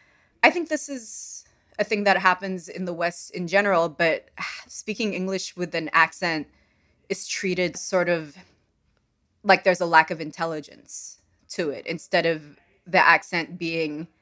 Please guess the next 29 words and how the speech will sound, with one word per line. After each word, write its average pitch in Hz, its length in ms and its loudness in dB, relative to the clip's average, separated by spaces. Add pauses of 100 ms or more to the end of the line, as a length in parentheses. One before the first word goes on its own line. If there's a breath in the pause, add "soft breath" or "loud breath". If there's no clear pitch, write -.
(260)
kind 202 220 4
of 156 100 -2
a 165 60 -6
flex. 226 360 4
The - 100 2
accent 180 420 4
says, 165 280 2
"I 180 100 6
speak 165 260 -4
many 170 180 -2
languages," - 720 -10 (240)
you 185 120 -2
know? 175 200 2 (480 soft breath)
It 202 200 8
was 208 320 10
a, 208 100 4
the 175 100 2
s-, - 400 -2
the 196 100 2
start, 202 380 6
I 190 80 4
think, 185 220 -6
of 180 120 -4
a 180 60 -2
big 170 300 -6
wound 165 640 -8 (800)
around 170 380 6
language, 175 720 -2
because 185 500 -6